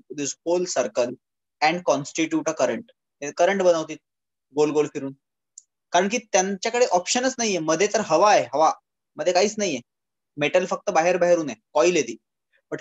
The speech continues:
हेच जर काही instead of metal coil एक metal sheet असते, ही अख्खी sheet पूर्णपणे मेटलनी बनलेली,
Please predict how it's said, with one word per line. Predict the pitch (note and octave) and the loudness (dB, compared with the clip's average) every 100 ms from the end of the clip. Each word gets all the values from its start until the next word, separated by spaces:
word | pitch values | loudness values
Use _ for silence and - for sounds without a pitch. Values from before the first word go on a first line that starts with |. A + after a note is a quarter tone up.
| - | -2
हेच | A3 G#3 | -2 2
जर | G#3 G3+ | 0 2
काही | F#3+ F#3 D#3 | -2 -4 -10
instead | D3+ F#3 F#3 | -6 -2 0
of | F#3 - _ _ _ _ _ _ _ _ _ _ | -2 -6 _ _ _ _ _ _ _ _ _ _
metal | C#3 D3+ D#3+ F3+ G3+ - _ _ _ _ - | -4 0 2 0 -2 -16 _ _ _ _ 0
coil | E3+ E3 D#3+ F#3+ _ _ _ | 2 2 0 -8 _ _ _
एक | E3 E3 | -10 -6
metal | D3 D3 F3+ | -4 0 0
sheet | F3 G#3+ G#3+ | 0 -2 -2
असते, | - - | -2 -4
ही | C3 | -8
अख्खी | B2 - F#3 | -8 -6 -6
sheet | - C#3+ - _ _ _ _ _ _ _ | -4 -4 -8 _ _ _ _ _ _ _
पूर्णपणे | F3 F3 F3+ F3 | -2 0 0 0
मेटलनी | E3 D3 D3+ D3+ D3 | -2 -2 -2 -2 0
बनलेली, | C3 B2+ A#2 | 0 0 -8